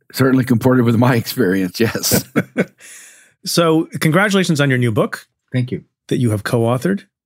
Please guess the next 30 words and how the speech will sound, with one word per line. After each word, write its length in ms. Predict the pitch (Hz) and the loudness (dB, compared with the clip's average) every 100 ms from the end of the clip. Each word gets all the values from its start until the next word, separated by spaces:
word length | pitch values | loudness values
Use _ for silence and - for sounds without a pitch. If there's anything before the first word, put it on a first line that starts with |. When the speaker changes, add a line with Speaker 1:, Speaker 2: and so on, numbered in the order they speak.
| _ | _
Speaker 2:
After 320 | 127 120 - 110 | -4 -2 -2 -4
Trump, 380 | - 175 226 - _ _ | -2 -2 -4 -8 _ _
Reconstructing 600 | 131 127 117 - 123 120 | -2 0 -2 -2 -2 -2
the 80 | 110 | -4
Presidency. 640 | 104 131 143 160 - 208 190 _ - _ - | -2 -2 0 -2 -2 -4 -6 _ -20 _ -2
I 100 | 120 | 0
note 420 | 123 139 190 - | 2 0 -2 -2
that 160 | 131 139 | -2 0
it 100 | 127 | 0
is 160 | 117 | 2
a 80 | 120 | 0
book 300 | 107 131 127 | 0 -4 -2
published 360 | 135 123 123 - | -2 0 -2 -2
by 160 | 120 | -2
a, 340 | 127 117 113 - | 0 -2 -2 -6
I 100 | 113 | -8
think, 240 | 107 240 156 | -4 -4 0
a 80 | 113 | 0
new 200 | 151 120 | 0 -2
imprint, 460 | 98 95 175 - _ _ - | -4 -6 -10 -12 _ _ -8
Lawfare 460 | 107 110 - 117 | -4 -2 -2 -4
Press, 320 | 110 220 208 113 | -2 -4 -4 -4
our 80 | |
friends 240 | 98 113 110 | -4 -4 -4
at 60 | |
Lawfare. 400 | 123 180 - 92 | -4 -6 -6 -8
What's 200 | 110 143 | -6 -4
next? 280 | 156 113 - | -2 -4 -6
Video 240 | 113 120 135 | -6 -4 -2
games? 360 | 190 196 - | -2 -4 -8